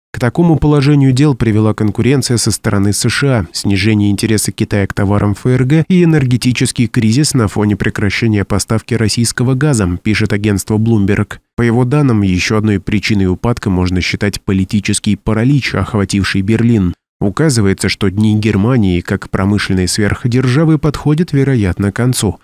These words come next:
Агентство отмечает, что объем промышленного производства в крупнейшей экономике Европы имеет тенденцию к снижению с две тысячи семнадцатого года.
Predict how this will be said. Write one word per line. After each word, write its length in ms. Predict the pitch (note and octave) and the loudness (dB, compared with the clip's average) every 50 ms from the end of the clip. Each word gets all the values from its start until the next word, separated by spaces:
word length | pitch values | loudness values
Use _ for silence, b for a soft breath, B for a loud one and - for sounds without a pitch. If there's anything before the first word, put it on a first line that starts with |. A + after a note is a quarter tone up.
| _ _ | _ _
Агентство 460 | - A#2+ B2 C3 F3 E3+ - - C#3 | -2 -2 0 2 2 0 0 0 -2
отмечает, 560 | C3 A#2 - C#3 C#3+ - - D#3+ D#3 A#2+ F#2 - | -2 0 0 0 0 0 -2 -2 0 -2 -2 -4
что 240 | - - - G2 | -6 -4 -2 -2
объем 320 | F#2+ F#2 F#2 A2+ C3 C3+ C3 | 0 0 2 2 2 2 2
промышленного 600 | B2+ C3 C3 C#3 C#3+ B2+ - - C#3+ C3+ C3 B2 | 0 0 2 2 2 0 0 0 0 2 2 0
производства 580 | A#2+ - C3+ B2+ A#2+ C3+ C#3+ C#3 - - - A2 | 0 0 0 0 2 2 0 0 -2 -2 -4 -4
в 80 | - | -4
крупнейшей 640 | - - A#2+ G#2+ - A#2+ A#2 A2+ G#2 - - A2 G2+ | -2 -4 -4 -2 0 0 2 2 0 0 0 -2 -4
экономике 560 | F#2+ - F#2+ F#2+ G2+ G2 F#2 F#2+ - - F#2+ | -2 -2 -2 0 0 0 0 -2 -2 -2 0
Европы 500 | F#2+ G2 F#2+ A2 C3 D#3 D3+ - G2+ F2+ E2+ | 0 0 0 0 0 0 0 0 -2 -2 0
имеет 320 | F#2 F#2 G2+ A#2 C#3 C3+ - | 0 0 2 2 0 0 0
тенденцию 560 | D#3 D#3+ D3 C3 C3+ D3 C#3+ - E3 D#3+ - | 0 0 2 2 0 0 0 0 0 -2 -2
к 60 | - | -2
снижению 580 | - B2 A#2+ A2+ G#2 G#2+ A2 A#2 C3+ D3+ D3+ B2+ | -2 0 0 0 2 2 2 2 2 2 2 2
с 20 | |
две 140 | A#2+ A#2 G#2 | 0 0 0
тысячи 320 | - A2 A2+ - - - | 0 -2 -2 0 -2 -2
семнадцатого 800 | D3+ - - D3 B2 G#2+ G#2 G#2 F#2+ - - - B2+ A#2 A#2+ B2+ | -2 0 0 0 2 2 2 0 0 -2 -4 -4 -2 -2 -2 0
года. 360 | C3+ C#3 A2+ - C#3+ - | 0 0 0 0 -2 -4